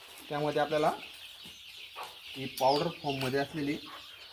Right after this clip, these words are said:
गंभोराची व्हॅक्सिन आहे, ही मिक्स करायची आहे. आता आपल्याला, आता कसं माझ्याकडे शंभर पक्षी इथे आणि एक, अ,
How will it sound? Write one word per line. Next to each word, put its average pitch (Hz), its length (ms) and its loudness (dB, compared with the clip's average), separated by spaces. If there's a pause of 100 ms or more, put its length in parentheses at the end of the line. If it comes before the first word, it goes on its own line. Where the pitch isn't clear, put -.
(720)
गंभोराची 135 500 0 (960)
व्हॅक्सिन 139 400 -2
आहे, 143 80 -2 (300)
ही 131 60 -2
मिक्स 135 360 -4
करायची 147 360 0
आहे. 127 100 -2 (3000)
आता 127 180 0
आपल्याला, 151 640 6 (3500)
आता 117 160 -6
कसं 160 180 -2
माझ्याकडे 165 360 2
शंभर 147 480 2
पक्षी 156 420 0
इथे 160 420 2
आणि 151 260 -2
एक, - 320 -6
अ, 131 60 -2